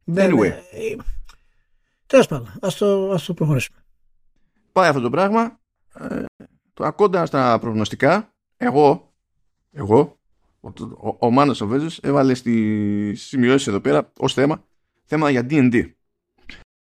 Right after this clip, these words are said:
Speaker 1: Θα σας πω το σκεπτικό πίσω από αυτή μου τη, την επιλογή. Δεν έχω ασχοληθεί ποτέ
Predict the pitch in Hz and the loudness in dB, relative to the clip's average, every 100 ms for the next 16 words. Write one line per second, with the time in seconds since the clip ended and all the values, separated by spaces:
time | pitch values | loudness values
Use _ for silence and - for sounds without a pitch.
0 | _ _ _ _ - 123 - 302 - 147 | _ _ _ _ -6 -4 -2 -2 -2 -6
1 | 143 190 - 165 147 139 131 117 117 127 | -2 -2 -2 -2 0 2 2 0 -2 -4
2 | 117 104 107 104 104 104 104 104 95 87 | -4 -2 -2 -2 -4 -4 -4 -2 -2 -4
3 | - _ _ _ 202 214 214 185 170 226 | -12 _ _ _ 0 2 2 0 -2 -2
4 | 160 135 185 - | -4 0 -2 -2